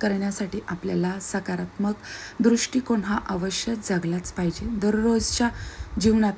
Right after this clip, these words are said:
काही अडथळे येतात, पण त्याकडे एका संधीच्या दृष्टिकोनाने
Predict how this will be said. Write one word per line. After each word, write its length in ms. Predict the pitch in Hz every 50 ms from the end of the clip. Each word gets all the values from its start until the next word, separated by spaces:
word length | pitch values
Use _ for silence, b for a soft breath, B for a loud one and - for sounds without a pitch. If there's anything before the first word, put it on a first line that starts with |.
| - -
काही 240 | - 202 214 226 254 - -
अडथळे 380 | 202 175 175 - - 180 180 180
येतात, 280 | 185 175 - - 170 175 - - - - - -
पण 160 | 247 214 180 180 - B B B B B B -
त्याकडे 500 | - 220 220 240 240 254 233 226 247 269 277 B B B B B B B -
एका 200 | 247 - 294 302
संधीच्या 560 | 294 - 269 247 214 208 208 233 233 - 302
दृष्टिकोनाने 840 | 262 277 262 254 - - 277 254 254 240 226 226 226 220 226 226